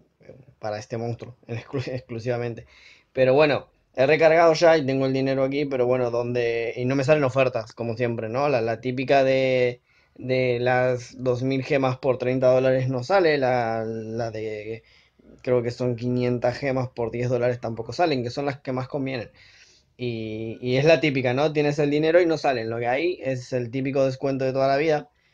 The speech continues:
que, bueno, tenemos cincuenta por ciento de descuento aquí. Las mil setecientas te valen, creo que, cincuenta dólares. Y es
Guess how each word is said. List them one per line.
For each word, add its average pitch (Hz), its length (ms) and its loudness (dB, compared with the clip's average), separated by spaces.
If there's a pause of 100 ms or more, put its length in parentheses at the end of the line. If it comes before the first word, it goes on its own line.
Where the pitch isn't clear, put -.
(380)
que, 117 220 -2
bueno, 117 220 -4
tenemos 120 320 -6
cincuenta 123 320 -2
por 120 100 -8
ciento 123 240 -6
de 127 80 2
descuento 123 380 -4
aquí. 131 180 -4
Las 131 180 0
mil 135 220 -2
setecientas 147 680 -2
te 151 80 -2
valen, 131 360 2
creo 131 220 -2
que, 127 100 -6
cincuenta 123 580 -4
dólares. 113 400 -2
Y 110 40 -20
es - 60 -20